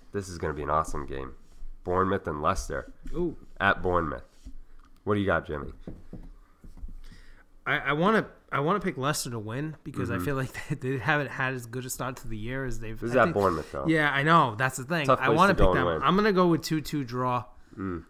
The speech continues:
Speaker 2: Uh, play it safe. Um, I like both teams, so I hope they both get a point. <laughs>
Speaker 1: I think this is gonna be a draw, too. I'm gonna go one one.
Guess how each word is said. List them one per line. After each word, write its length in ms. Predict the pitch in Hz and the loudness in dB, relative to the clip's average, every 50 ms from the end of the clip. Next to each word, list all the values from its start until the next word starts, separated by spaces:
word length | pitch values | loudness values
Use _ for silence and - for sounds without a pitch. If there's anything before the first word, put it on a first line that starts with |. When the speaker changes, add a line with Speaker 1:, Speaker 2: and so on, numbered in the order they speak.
| _ _ | _ _
Speaker 2:
Uh, 260 | - 120 117 110 110 107 | -4 -2 0 0 0 -2
play 200 | - - 131 117 | -4 -6 -6 -6
it 80 | 110 90 | -6 -8
safe. 440 | - - 104 101 104 - - - - - - - | -10 -10 -8 -10 -10 -10 -12 -16 -20 -20 -14 -8
Um, 400 | - 117 104 98 98 98 98 - - - | -4 -4 -4 -4 -4 -6 -10 -8 -4 -4
I 80 | 131 | -2
like 200 | 123 120 117 101 | -2 -2 -4 -4
both 220 | 104 113 113 98 - | -6 -8 -8 -8 -12
teams, 500 | - 123 104 104 104 104 - - - - | -12 -12 -12 -12 -12 -12 -14 -16 -16 -12
so 340 | - - - 110 98 101 101 - - | -12 -10 -8 -8 -8 -6 -6 -4 -4
I 40 | 120 | -4
hope 180 | 120 110 - | -4 -6 -8
they 100 | - 104 | -10 -10
both 240 | 98 - 98 90 - | -10 -10 -10 -12 -12
get 100 | - 92 | -12 -14
a 40 | 87 | -14
point. 280 | - - - - 95 - - - - - - - - - | -6 -4 -4 -4 -4 -6 -10 -12 -10 -10 -10 -10 -8 -6
<laughs> 340 | - 190 175 - 170 - - | -6 -4 -4 -4 -6 -2 0
Speaker 1:
I 100 | 95 104 | 0 2
think 180 | 104 127 120 110 | 4 4 2 2
this 80 | 110 101 | 2 4
is 40 | |
gonna 140 | 104 107 95 | 4 4 6
be 120 | 87 92 85 | 6 4 2
a 40 | |
draw, 260 | 80 78 85 85 80 80 | 4 4 6 6 6 4
too. 200 | - - 85 82 | 2 2 2 2
I'm 80 | 82 | 4
gonna 140 | 82 80 78 | 4 2 2
go 100 | 73 73 | 2 2
one 300 | 71 69 71 71 71 71 | 2 2 2 0 0 0
one. 260 | 69 69 71 71 69 | -2 -2 -2 -2 -4